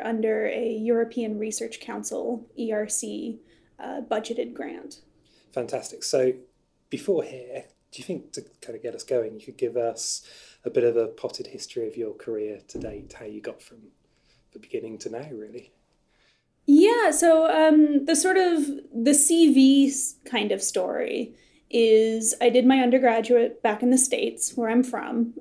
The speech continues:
Speaker 1: um, at a state school known as Auburn University
Speaker 2: Yeah.
Speaker 1: in Alabama, so down in the South. I got a B A in anthropology, knew that I wanted to do something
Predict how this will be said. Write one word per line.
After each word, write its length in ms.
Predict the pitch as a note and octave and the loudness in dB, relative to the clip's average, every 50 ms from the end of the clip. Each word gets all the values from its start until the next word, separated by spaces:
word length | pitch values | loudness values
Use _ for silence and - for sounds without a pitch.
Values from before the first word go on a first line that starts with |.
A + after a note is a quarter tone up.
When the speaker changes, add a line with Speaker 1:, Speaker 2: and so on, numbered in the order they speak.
| - | -10
Speaker 1:
um, 520 | A#3 A3+ G#3+ G#3+ G#3+ G#3+ G#3+ A3 A3+ A#3+ - | -8 -6 -6 -6 -4 -4 -4 -4 -6 -6 -6
at 120 | - A3 | -6 -4
a 60 | A3+ A3 | -4 -4
state 340 | - - - A#3 A3+ - | -2 0 0 0 0 -2
school 240 | - - C4+ B3 A#3+ | -2 0 2 2 2
known 180 | A#3 A3+ A3 A3 | 2 0 0 -2
as 120 | A3 A3 - | -2 -4 -4
Auburn 320 | - G#3+ A3 A3+ A#3 A#3 | -4 -2 -2 0 2 2
University 840 | A#3 A#3 A3 A3 G#3 G3 - G3+ - - G3+ F#3+ F#3+ - A3+ G#3+ - - | 2 2 2 0 -2 -4 -4 -6 -6 -6 -6 -4 -4 -6 -6 -8 -10 -14
Speaker 2:
Yeah. 160 | - - - | -12 -6 -4
Speaker 1:
in 80 | A#3+ A3+ | -4 -2
Alabama, 640 | G3+ G3+ G3+ G3+ G3+ F#3 E3+ D#3+ - - - - - _ _ _ _ _ | -4 -4 -6 -6 -6 -6 -6 -6 -8 -10 -12 -16 -18 _ _ _ _ _
so 380 | - - - - - A#3+ A#3+ - | -16 -12 -10 -8 -8 -8 -8 -8
down 200 | - A#3 G#3 A3+ | -10 -10 -10 -10
in 80 | A3+ - | -10 -10
the 80 | - | -10
South. 340 | - - - - - C#4 - _ _ _ _ _ _ _ _ _ _ _ | -10 -10 -10 -12 -12 -14 -16 _ _ _ _ _ _ _ _ _ _ _
I 320 | - A#3 A3+ A3+ A3+ A3+ A3+ A3 | -4 -2 0 0 0 2 2 4
got 140 | A#3+ A#3 A#3 | 4 4 4
a 40 | A3+ | 2
B 220 | A3 B3 B3 C4+ | 2 4 4 6
A 160 | C#4+ D4 D4 | 6 6 6
in 80 | D4 C4+ | 6 6
anthropology, 840 | C4 C4 B3+ B3+ - A3+ G3+ F#3+ - - - - A#3 B3+ C#4 D4+ D4+ D4+ - - _ _ _ _ _ _ _ _ _ _ _ _ _ _ _ _ _ _ _ _ _ _ _ _ _ _ _ _ _ _ _ _ _ _ _ _ - | 4 4 2 -2 -4 -4 -4 -4 -4 -4 -4 -4 0 0 2 0 0 -2 -10 -20 _ _ _ _ _ _ _ _ _ _ _ _ _ _ _ _ _ _ _ _ _ _ _ _ _ _ _ _ _ _ _ _ _ _ _ _ 4
knew 360 | B3+ B3+ B3+ C#4 C#4+ D4+ D#4 | 6 8 8 8 8 8 6
that 140 | D4+ E4 D#4 | 6 4 4
I 100 | D#4 D4+ | 6 6
wanted 440 | C#4+ C4 B3 A#3+ A#3+ A#3+ A#3+ A#3+ A#3 A#3 | 6 6 6 6 4 2 2 0 0 -2
to 100 | - A#3 | -4 -4
do 220 | G#3 A3+ A3 A3 | -4 -4 -4 -4
something 920 | G#3+ - A#3 G#3+ G#3+ G#3+ - A3 G3+ G3 F#3+ G3 G3 G#3 A#3 A#3 A#3+ - | -2 -2 -2 -4 -4 -4 -4 -4 -4 -4 -4 -4 -6 -6 -6 -6 -8 -10